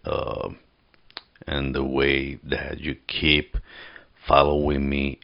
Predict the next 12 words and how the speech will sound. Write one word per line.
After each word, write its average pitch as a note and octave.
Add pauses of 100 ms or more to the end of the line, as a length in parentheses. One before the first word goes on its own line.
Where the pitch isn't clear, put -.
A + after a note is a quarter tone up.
on C2+ (480)
my, C#2
uh, - (280)
on -
my C#2 (160)
social -
networks. C2 (320)
Also, G2
a -
big D#2
shout D2+
out D2+